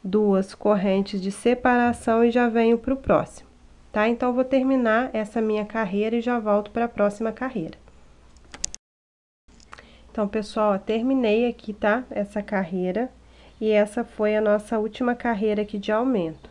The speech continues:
tá? Agora, aqui a gente já vai, ó, subir três correntinhas.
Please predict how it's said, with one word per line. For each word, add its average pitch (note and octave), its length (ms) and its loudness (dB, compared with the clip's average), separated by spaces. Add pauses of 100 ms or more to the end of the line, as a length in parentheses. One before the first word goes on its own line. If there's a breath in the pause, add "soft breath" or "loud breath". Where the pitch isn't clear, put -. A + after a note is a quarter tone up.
tá? G3 220 -4 (520 loud breath)
Agora, G#3 360 2
aqui G#3 200 0
a A3 60 2
gente G#3+ 320 -2
já A3 160 2
vai, G3 240 2
ó, F#3 60 0
subir G#3 600 -2 (300)
três G3+ 380 0
correntinhas. F#3 1500 -4